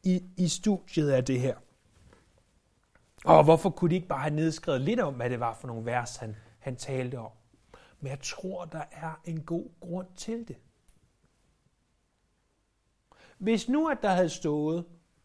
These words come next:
det er første Mosebog tre femten, første Mosebog tolv tre,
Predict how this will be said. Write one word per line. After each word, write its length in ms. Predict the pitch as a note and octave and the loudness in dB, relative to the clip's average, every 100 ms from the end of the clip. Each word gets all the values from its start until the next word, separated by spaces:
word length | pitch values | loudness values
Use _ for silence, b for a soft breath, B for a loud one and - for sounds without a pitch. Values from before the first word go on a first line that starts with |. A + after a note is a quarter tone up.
| _ _ - | _ _ -2
det 100 | E3 | -2
er 40 | |
første 420 | D3+ D#3+ F3 E3+ | 2 2 2 0
Mosebog 580 | F#3 F3+ D3+ D#3+ F3+ E3+ | -2 -2 -4 -2 -2 -2
tre 240 | - F3+ C#3+ | -2 -4 -2
femten, 680 | D3+ C3 C3 - C#3 C3+ | -4 -4 -6 -12 -10 -10
første 360 | C3+ D#3 D3+ F3 | 0 0 0 -2
Mosebog 520 | E3+ D3+ - E3+ E3+ | -4 -6 -4 -4 -4
tolv 300 | - F3 D3+ - | -4 -2 -2 -8
tre, 360 | - B2+ B2 | -6 -4 -4